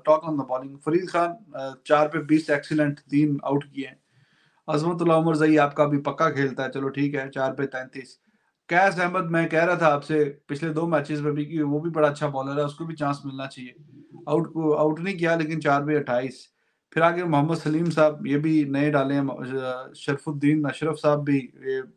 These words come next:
नई हैं, तो दो पे पच्चीस, तीन पे तैंतालीस और करीम जन्नत साहब ने तो, उनको तो दिन में ही तारे दिखा दिए हैं,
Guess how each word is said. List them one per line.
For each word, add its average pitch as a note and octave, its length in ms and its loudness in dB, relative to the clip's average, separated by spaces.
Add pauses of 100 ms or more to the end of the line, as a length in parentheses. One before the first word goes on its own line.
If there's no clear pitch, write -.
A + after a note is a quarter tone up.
नई C#3 320 0
हैं, C#3 220 -2 (600)
तो D3 80 -2
दो D3 220 4
पे E3+ 120 -2
पच्चीस, D3+ 480 0
तीन D3 220 2
पे D3+ 140 4
तैंतालीस C3+ 440 -2
और C#3 260 0 (160)
करीम E3 220 2
जन्नत D3+ 300 2
साहब D3+ 260 2
ने D3 60 2
तो, D3+ 200 2
उनको D3+ 420 0
तो D#3 280 0
दिन D3 160 0
में D#3 160 2
ही D3+ 120 4
तारे C#3+ 360 0
दिखा B2 260 -2
दिए C#3 200 -8
हैं, C3+ 180 -18